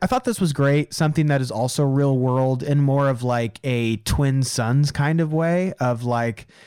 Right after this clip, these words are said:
that's something that I felt, this, like, disconnect from where you're from and, like,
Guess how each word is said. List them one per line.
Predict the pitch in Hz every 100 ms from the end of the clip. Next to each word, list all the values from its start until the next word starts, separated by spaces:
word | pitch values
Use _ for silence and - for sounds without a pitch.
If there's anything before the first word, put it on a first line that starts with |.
| - _ -
that's | 139 175
something | 240 233 226
that | 208
I | 185
felt, | 226 - 117 101 -
this, | - 139 135 -
like, | 135 127 - -
disconnect | 110 139 - 175 143 95 - -
from | - 117
where | 113 107
you're | 123
from | 139 - 143 185 147 98 95
and, | 127 120 117 117
like, | 120 120 117